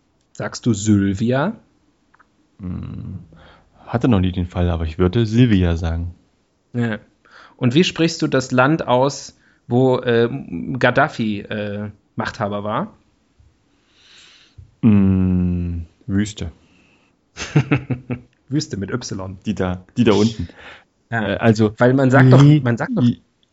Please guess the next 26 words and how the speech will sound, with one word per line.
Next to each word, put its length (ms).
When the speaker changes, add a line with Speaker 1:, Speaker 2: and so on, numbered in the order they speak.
Speaker 2:
Libyen. 640
Speaker 1:
Ja. 220
Speaker 2:
Libyen. 580
Speaker 1:
Lib-, 340
man 140
müsste 200
doch 80
eigentlich 200
Libyen 560
sagen, 220
aber 100
das 100
sagt 180
doch 80
kein 160
Mensch, 200
Speaker 2:
Sagt 220
Speaker 1:
ne? 40
Speaker 2:
keiner. 280
Speaker 1:
Ja. 300
Speaker 2:
Libyen. 280
Speaker 1:
Ja. 100
Speaker 2:
Libyen. 400
Libyen, 440
sag 200
ich. 160